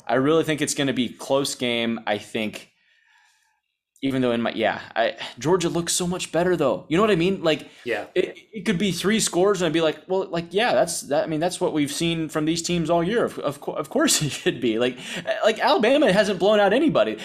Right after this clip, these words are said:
Speaker 1: They, they, sh-, they could have, they could have lost to, to Arkansas last week. They should have lost to Auburn this week.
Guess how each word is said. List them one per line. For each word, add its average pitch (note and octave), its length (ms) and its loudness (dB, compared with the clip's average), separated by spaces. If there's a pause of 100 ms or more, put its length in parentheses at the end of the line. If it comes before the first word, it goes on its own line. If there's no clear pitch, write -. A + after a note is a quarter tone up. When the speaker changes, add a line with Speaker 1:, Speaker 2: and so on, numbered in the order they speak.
(140)
Speaker 1:
They, G3 160 4
they, F#3 180 4
sh-, - 140 -4
they F3 100 2
could A#3 160 0
have, D#3+ 240 0
they D#3 80 2
could A#3 200 2
have B2 260 -2
lost C3+ 360 2
to, E3+ 180 0
to - 140 0
Arkansas D3+ 460 2
last C#3 320 2
week. - 280 -2
They D3 80 2
should - 180 0
have - 80 2
lost B2+ 180 4
to - 100 -2
Auburn D3 420 2
this A3 220 0
week. C3 300 0